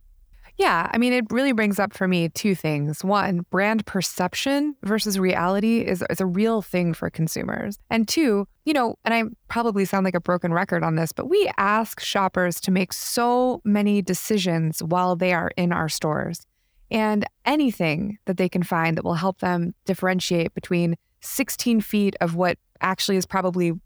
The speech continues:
you know, one S K U, th-, those are really important. And, and if a, if a, if someone is really valuing something they consider to be environmentally safe, or if they just feel like, "Sure, if I have to make a decision,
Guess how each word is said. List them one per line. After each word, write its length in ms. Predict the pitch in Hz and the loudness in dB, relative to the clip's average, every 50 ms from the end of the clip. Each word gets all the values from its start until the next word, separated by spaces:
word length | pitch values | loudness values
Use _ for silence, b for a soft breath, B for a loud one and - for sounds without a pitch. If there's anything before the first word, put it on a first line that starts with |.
| _ - | _ -4
you 60 | 185 | -2
know, 100 | 165 160 | -2 -2
one 400 | 160 170 160 156 180 185 190 190 | -2 -2 -2 0 0 2 2 2
S 220 | 190 180 - - - | 0 0 -2 -4 -2
K 140 | - 226 247 | 0 2 2
U, 360 | 208 151 156 160 165 185 175 - _ _ _ _ - _ _ | 2 2 2 0 -2 -2 -4 -8 _ _ _ _ -20 _ _
th-, 120 | - - - | -4 -4 -2
those 220 | - 226 269 277 | 0 0 0 0
are 80 | 370 403 | 0 0
really 300 | 349 254 254 277 302 311 | 0 0 2 2 2 2
important. 680 | 294 269 - - 247 311 359 - 170 160 160 175 175 - | 0 -2 -2 -2 -2 -2 -2 -2 -2 -2 -2 -2 -4 -4
And, 220 | - 196 196 - | -2 0 0 0
and 100 | - 208 | 2 2
if 200 | 214 220 208 - | 0 0 0 0
a, 160 | 226 220 - - | -2 -2 -2 -2
if 120 | - 202 214 | -4 -2 -2
a, 200 | 226 220 196 196 - - _ - | -2 -2 -2 -6 -10 -10 _ -4
if 100 | 226 - | -2 -2
someone 260 | - 277 285 277 262 | 0 0 0 0 0
is 220 | - - 202 180 185 - | 0 0 -2 -2 -4 -4
really 280 | - 190 226 233 220 208 | -2 -2 0 2 2 0
valuing 680 | 170 160 170 175 214 247 240 214 190 175 170 170 180 175 - _ _ _ _ - | 0 2 2 2 2 2 2 2 2 2 2 2 0 -2 -4 _ _ _ _ -8
something 260 | - 233 214 214 208 | -4 -2 0 2 2
they 100 | 196 196 | 2 0
consider 380 | - 196 190 - 214 214 208 | 0 -2 0 0 0 0 0
to 100 | 185 208 | 0 0
be 180 | 180 190 185 180 | 2 2 2 2
environmentally 600 | 170 165 180 185 185 185 185 180 175 165 165 165 | 2 2 0 2 2 2 2 2 2 0 0 0
safe, 400 | - - 185 196 233 269 - - | 0 0 0 2 0 0 0 -2
or 100 | - 226 | 0 0
if 160 | - 226 214 | 0 0 0
they 100 | - 226 | 0 0
just 220 | 202 220 208 - - | 0 0 -2 -2 -2
feel 140 | 226 214 | -2 0
like, 260 | 214 208 202 190 - - _ _ _ _ _ _ _ _ | 0 0 0 -2 -4 -8 _ _ _ _ _ _ _ _
"Sure, 280 | - - - 359 392 277 | -6 -2 0 2 2 2
if 120 | 214 - | 2 0
I 40 | 202 | 0
have 200 | 190 202 220 - | 0 0 -2 -2
to 80 | - 214 | -2 -2
make 120 | 220 214 | -2 0
a 60 | 214 | 0
decision, 540 | 185 180 - - 208 226 262 311 311 320 330 | -2 -2 0 0 0 0 0 0 0 -2 -2